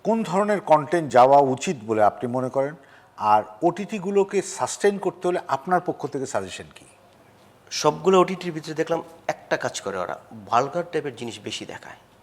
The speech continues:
Speaker 2: এইটা আমার মনে হয় যে একটু সেন্সর করা উচিত, এই অনুযায়ী কনটেন্ট তৈরি করা উচিত। বয়সভিত্তিক কনটেন্ট যদি তৈরি করে, বয়সভিত্তিক ভিউয়ার ক্রিয়েট হবে। আর আরেকটা জিনিস হচ্ছে, যেরকম ধরেন আপনি, ধরেন আমাদের বাংলাদেশে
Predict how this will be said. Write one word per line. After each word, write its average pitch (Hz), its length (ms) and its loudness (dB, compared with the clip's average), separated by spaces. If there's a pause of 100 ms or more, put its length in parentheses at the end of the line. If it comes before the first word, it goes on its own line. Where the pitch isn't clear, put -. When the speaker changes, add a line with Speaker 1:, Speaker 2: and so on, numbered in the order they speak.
(400)
Speaker 2:
এইটা 170 260 -2
আমার 170 180 0
মনে 160 200 -4
হয় 156 80 -4
যে 151 200 -10
একটু 214 500 -10 (280)
সেন্সর 127 500 -2
করা 90 160 -6
উচিত, - 280 -12 (400)
এই 185 320 2 (280)
অনুযায়ী 156 420 0 (420)
কনটেন্ট 110 360 -4
তৈরি 107 180 -8
করা 62 200 -6
উচিত। - 260 -14 (920)
বয়সভিত্তিক 165 600 0
কনটেন্ট 170 400 -2
যদি 170 140 -6
তৈরি 170 220 -2
করে, 160 280 -4 (140)
বয়সভিত্তিক 165 640 0 (460)
ভিউয়ার 175 260 2 (160)
ক্রিয়েট 139 260 -2
হবে। - 200 -14 (640)
আর 98 160 2
আরেকটা 170 320 4
জিনিস 196 240 -6
হচ্ছে, 202 320 -4
যেরকম 156 380 -4
ধরেন 135 200 4
আপনি, 117 240 0
ধরেন 123 260 0
আমাদের 135 300 4 (520)
বাংলাদেশে 143 640 0